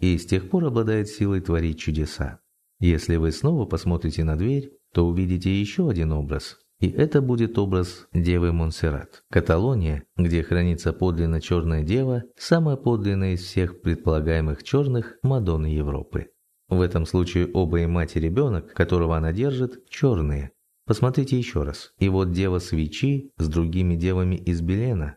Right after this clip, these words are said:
что по-испански означает «Вифлеем». Это еще одно явление Девы Марии, предположительно, в Перу.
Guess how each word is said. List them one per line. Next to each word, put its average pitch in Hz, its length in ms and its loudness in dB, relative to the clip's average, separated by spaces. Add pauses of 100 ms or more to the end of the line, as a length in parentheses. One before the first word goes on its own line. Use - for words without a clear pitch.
что - 220 -2
по-испански 123 600 0
означает 104 540 0
«Вифлеем». 85 600 0 (220)
Это 107 220 2
еще 101 400 0
одно 131 160 0
явление 107 460 0
Девы 87 260 0
Марии, 76 520 -4 (140)
предположительно, 113 1080 0 (100)
в - 180 -20
Перу. 80 400 0